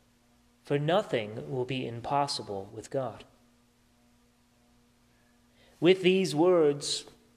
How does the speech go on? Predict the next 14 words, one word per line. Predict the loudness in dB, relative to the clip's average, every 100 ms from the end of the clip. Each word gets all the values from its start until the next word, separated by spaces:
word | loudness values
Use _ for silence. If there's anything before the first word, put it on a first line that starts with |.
| _ 2
all | 6 8 8
the | 8
promises | 2 2 2 2 2 -2 0
of | -2 0
God | 2 4 2 0
concerning | -2 -2 -2 -2 -2
the | -2
birth | 2 2 2
of | -2
the | -4
Messiah | -2 -2 -2 -4 -6 -8 -10 -16 _ _ _ -4
come | 0 0 -2
to | -8
fulfillment. | -6 -8 -2 -2 -2 -4 -16